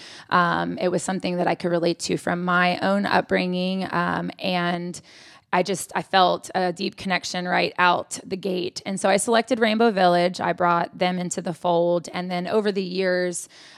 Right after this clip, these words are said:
um, it's just grown and grown, um, where initially it was just, "Hey, this is a place where we'll send a check to during this event that we're doing," to, um,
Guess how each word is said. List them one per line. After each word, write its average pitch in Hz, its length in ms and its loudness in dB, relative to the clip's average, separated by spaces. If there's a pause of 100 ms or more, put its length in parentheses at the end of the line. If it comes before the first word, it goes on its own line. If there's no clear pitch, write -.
(100)
um, 170 580 2
it's - 340 -4
just - 320 -4
grown 180 360 -2
and 170 180 -6
grown, 180 640 0
um, 180 560 -2
where 180 340 4
initially 190 640 4
it - 100 4
was 170 160 0
just, 170 300 0
"Hey, 185 100 4
this 180 220 2
is 165 80 -2
a 175 80 2
place 170 340 2
where 170 180 4
we'll 170 140 4
send 175 400 0
a - 80 -4
check - 360 2
to 175 340 4
during 170 300 4
this 170 180 -2
event 185 320 2
that 170 120 2
we're 175 120 4
doing," 175 540 0 (420)
to, 180 580 4
um, 170 540 -2